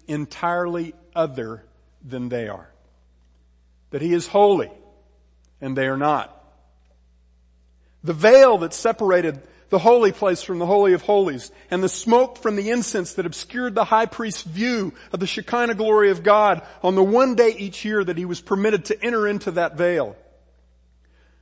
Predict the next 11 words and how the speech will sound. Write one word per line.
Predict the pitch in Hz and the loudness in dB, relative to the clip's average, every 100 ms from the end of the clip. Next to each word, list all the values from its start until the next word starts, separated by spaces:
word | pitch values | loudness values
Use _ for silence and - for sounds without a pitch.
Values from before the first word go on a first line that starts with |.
| _ | _
spoke | - - 214 208 | -8 2 2 2
of | 175 | -2
the | 175 | -2
unpro-, | 190 208 208 - - | -2 -4 -4 -4 -4
unapproachable | 202 240 - 214 - 175 185 180 - _ | -2 -4 0 -2 -2 -4 -6 -6 -12 _
holiness | - 220 247 214 160 147 - - - - _ _ _ _ | 0 2 4 2 0 -4 -6 -10 -12 -16 _ _ _ _
of | 151 143 | -10 0
God | 170 160 131 110 107 _ _ _ _ _ _ - | 2 2 0 -4 -12 _ _ _ _ _ _ -10
and | 147 | -10
of | |
the | 135 | -8